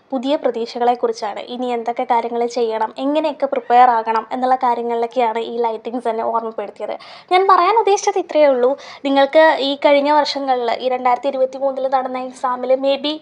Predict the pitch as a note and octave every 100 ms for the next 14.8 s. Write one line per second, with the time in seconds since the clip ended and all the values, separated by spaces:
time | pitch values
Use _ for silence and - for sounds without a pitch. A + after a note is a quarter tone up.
0 | - - C#4+ C#4+ D4+ D#4 D#4+ D#4 D4+ D4
1 | C#4 C4 D4 D4 C#4 C4+ D4 C#4 C#4 C#4+
2 | C#4 C#4+ D#4+ E4 C4 A#3 A#3 A#3 A#3 -
3 | - D4 D4+ E4 E4 - D4 D4+ E4+ F4
4 | F#4 F4 D#4+ D#4 D4+ D4+ D4+ C4+ C4+ C4+
5 | C#4+ C#4 C4+ B3+ - C4+ B3+ B3 A#3+ F#4
6 | F4+ C4 A#3+ A#3+ A#3 G#3 G#3 G#3+ - -
7 | - C4 D#4+ C#4+ B3+ B3 A#3+ A#3+ A#3+ -
8 | B3+ C4 C4 B3+ C4+ C4+ C4+ C#4+ C#4+ C#4+
9 | C4 B3+ B3 C4 - D#4+ D4 C#4+ D4+ C#4+
10 | C#4+ D4 D4 C#4+ C#4+ C#4 E4 D#4 D#4+ D#4+
11 | E4+ B3+ A3 B3+ - - - D4 E4 G4
12 | D#4+ C4+ C4+ C4 C#4+ C#4+ C#4+ C4 C4 C4
13 | B3 - B3+ B3 B3+ - - B3+ C4+ D4
14 | C#4 B3+ C#4 C4+ C#4 A#3+ A#3 B3